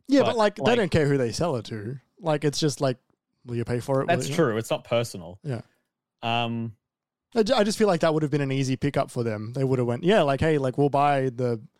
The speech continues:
Speaker 1: we'll buy this thing that we've had deal, like, like, an understanding of, and, you know, and we can sell it to a movie company." I don't know. Anyway,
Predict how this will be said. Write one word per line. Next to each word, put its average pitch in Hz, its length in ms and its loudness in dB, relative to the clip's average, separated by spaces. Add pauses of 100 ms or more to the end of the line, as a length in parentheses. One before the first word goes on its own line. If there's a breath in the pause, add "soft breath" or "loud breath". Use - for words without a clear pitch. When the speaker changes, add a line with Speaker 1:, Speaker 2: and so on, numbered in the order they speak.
(840)
Speaker 1:
we'll 143 140 2
buy 156 220 4
this 147 220 0 (100)
thing 151 200 2
that 139 120 0
we've 139 180 0
had 131 220 -2
deal, 160 280 4
like, 151 320 -2
like, 135 180 -2
an 131 80 -2
understanding 131 500 -2
of, 123 540 -2 (240)
and, 113 500 -6 (680)
you 135 100 -8
know, 123 220 -6 (160)
and 135 160 -8
we 117 120 -4
can 117 320 -8 (720)
sell 123 220 -6
it 117 80 -8
to 131 80 -4
a - 20 -8
movie 120 240 -4
company." 123 380 -10
I 165 80 2
don't 135 100 -2
know. 123 160 -12
Anyway, 151 240 -4